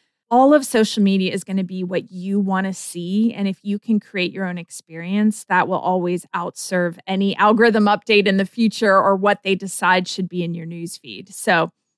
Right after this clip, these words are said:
at a simple level, the easiest thing to say is you can start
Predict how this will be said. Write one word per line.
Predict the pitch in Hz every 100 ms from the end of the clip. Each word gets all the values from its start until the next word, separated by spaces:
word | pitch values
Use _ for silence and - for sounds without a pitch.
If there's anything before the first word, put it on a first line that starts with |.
| -
at | 233
a | 226
simple | - 233 226 254
level, | 262 262 262 285 294 _ _ _ _ _ _ -
the | 233 -
easiest | 226 233 247 240 -
thing | 214 220 208
to | 214
say | - 196 185
is | 165 170
you | 208
can | 208
start | 202 208 196